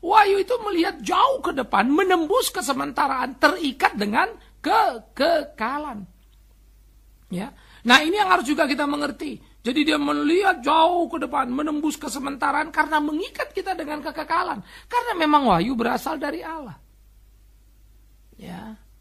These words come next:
Yang ketiga, kebenaran wahyu itu teruji dalam perjalanannya. Dan memang kita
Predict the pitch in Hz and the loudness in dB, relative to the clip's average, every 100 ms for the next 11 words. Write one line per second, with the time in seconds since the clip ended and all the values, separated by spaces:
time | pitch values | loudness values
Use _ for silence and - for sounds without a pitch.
0 | _ - _ _ - 190 214 254 392 185 | _ -20 _ _ -6 -2 -2 -2 -4 -4
1 | 151 - - - - - 262 285 294 294 | -10 -20 -20 -20 -20 0 4 8 8 8
2 | 285 285 285 294 440 403 330 285 226 440 | 10 8 8 4 2 0 2 2 4 4
3 | 339 320 339 330 320 349 392 480 453 359 | 6 4 2 0 2 0 0 -6 -8 -16
4 | - _ _ _ 208 170 175 440 453 466 | -20 _ _ _ 0 6 8 8 2 -4
5 | 494 453 453 | -6 -6 -2